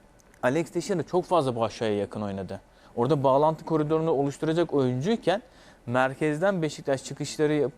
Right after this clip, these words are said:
e, yapacağı oyuncuyu forvete yakın hatta bulduğunda aradaki boşluk dolmadı bir türlü. E, burada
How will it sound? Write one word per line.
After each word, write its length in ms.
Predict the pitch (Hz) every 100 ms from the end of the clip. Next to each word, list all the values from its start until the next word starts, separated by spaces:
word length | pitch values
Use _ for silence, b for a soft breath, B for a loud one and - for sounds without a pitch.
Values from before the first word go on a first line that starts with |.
| -
e, 100 | 131 131 131 127 127 127
yapacağı 420 | 131 143 160 180
oyuncuyu 720 | - 151 147 139 131 180 247 - - - - -
forvete 500 | - 170 214 190 208
yakın 340 | 185 170 208
hatta 300 | 190 175 151
bulduğunda 540 | 139 135 135 143 202 247 B B B
aradaki 480 | 143 156 180 240 190
boşluk 400 | 170 160 262 -
dolmadı 400 | 170 180 147 117
bir 100 | 107
türlü. 440 | 104 113 110 202 - B B B -
E, 460 | 135 135 131 131 127 156
burada 460 | 156 180 214 214